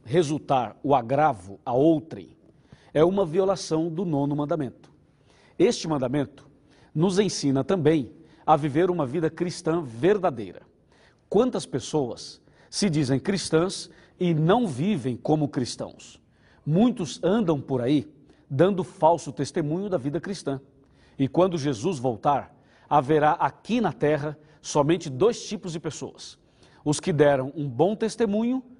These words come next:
e os que viveram um falso testemunho. Em outras palavras, os verdadeiros adoradores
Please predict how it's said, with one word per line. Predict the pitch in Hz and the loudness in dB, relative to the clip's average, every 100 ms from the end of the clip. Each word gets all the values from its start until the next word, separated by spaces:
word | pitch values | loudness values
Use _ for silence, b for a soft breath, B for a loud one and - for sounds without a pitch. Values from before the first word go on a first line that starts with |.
| B B _ | B B _
e | 170 | 0
os | 175 | 0
que | - | -2
viveram | 175 180 143 156 160 160 | -2 2 2 2 2 -2
um | 156 139 | -6 -6
falso | - - 156 170 147 - - | -10 0 4 4 2 -6 -12
testemunho. | 117 139 - 131 107 101 87 - _ _ b b b | -6 -6 -4 -6 -8 -10 -14 -20 _ _ b b b
Em | 180 185 | 2 4
outras | 175 151 | 2 0
palavras, | 143 117 90 78 - b b b | 0 -2 -6 -14 -20 b b b
os | 147 131 | -2 2
verdadeiros | 170 151 135 156 208 196 | 2 4 2 2 2 0
adoradores | 190 208 180 208 247 - | -4 -4 0 0 0 -6